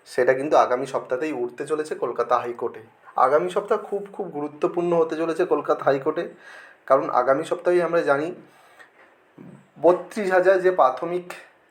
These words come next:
চাকরি, প্রাথমিকের যে চাকরি, সেখানেও কিন্তু তাদের একটা হিয়ারিং রয়েছে, এবং সেটাও রয়েছে তপব্রত চক্রবর্তীর বেঞ্চে। হাই ভোল্টেজ কেস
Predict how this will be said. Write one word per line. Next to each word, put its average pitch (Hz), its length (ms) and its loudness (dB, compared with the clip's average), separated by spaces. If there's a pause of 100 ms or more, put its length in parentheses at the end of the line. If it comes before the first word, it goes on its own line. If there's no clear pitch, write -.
(180)
চাকরি, 135 500 0 (420)
প্রাথমিকের 156 520 0
যে 147 80 -10
চাকরি, 139 360 -2
সেখানেও 147 340 -4
কিন্তু 151 260 -8
তাদের 147 320 0
একটা 147 360 -2 (140)
হিয়ারিং 135 340 2
রয়েছে, 135 360 -2 (760)
এবং 180 400 4 (240)
সেটাও 175 380 4
রয়েছে 185 300 2
তপব্রত 156 580 -2
চক্রবর্তীর 143 640 -4 (260)
বেঞ্চে। 131 480 0 (800)
হাই 165 300 2
ভোল্টেজ 180 520 0 (100)
কেস 170 420 0